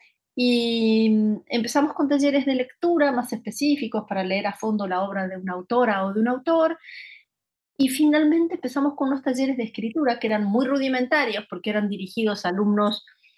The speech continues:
de habla italiana que tenían la, el, el español como,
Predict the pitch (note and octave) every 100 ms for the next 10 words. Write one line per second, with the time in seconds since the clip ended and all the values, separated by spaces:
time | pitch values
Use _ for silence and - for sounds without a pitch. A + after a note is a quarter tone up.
0 | _ _ F3+ F#3 F3+ F3+ E3+ E3+ E3 F3+
1 | G3+ G3+ F#3+ - F#3 - A#3+ B3+ A3 G3
2 | F3+ - F3 F3+ F#3 F3 E3 D#3+ D#3+ D#3+
3 | D#3+ F3+ F3+ - F3 G#3+ A3 A#3 F#3+ F3+
4 | F3 F3